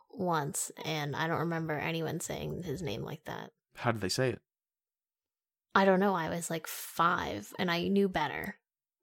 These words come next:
Speaker 2: Okay.
Speaker 1: At the age of five.
Speaker 2: Okay. Well, you can be, you can be not French and from Canada. Just, just saying. Uh, he's done Sicario, which is a fantastic movie. I,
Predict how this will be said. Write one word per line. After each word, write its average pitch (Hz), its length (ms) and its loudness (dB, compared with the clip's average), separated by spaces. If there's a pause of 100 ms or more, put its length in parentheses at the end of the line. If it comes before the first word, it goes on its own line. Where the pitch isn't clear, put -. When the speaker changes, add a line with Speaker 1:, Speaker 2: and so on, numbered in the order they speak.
(160)
Speaker 2:
Okay. - 260 -12 (120)
Speaker 1:
At - 100 0
the 185 140 4
age 160 200 2
of 185 100 -6
five. 85 460 0 (120)
Speaker 2:
Okay. 101 280 -2 (720)
Well, 120 100 4
you 151 120 4
can 175 140 8
be, 160 400 6
you 135 160 0
can 170 160 4
be 151 140 2
not 113 280 6
French 107 460 2
and 104 260 0
from 101 520 0
Canada. 90 480 -2
Just, - 240 -6
just 123 160 0
saying. 90 220 -6 (280)
Uh, 113 160 8
he's 180 260 6
done 208 160 6
Sicario, 123 920 8 (140)
which 117 200 -2
is 110 100 -2
a 107 60 -6
fantastic 104 640 0
movie. 92 380 -4
I, 104 220 2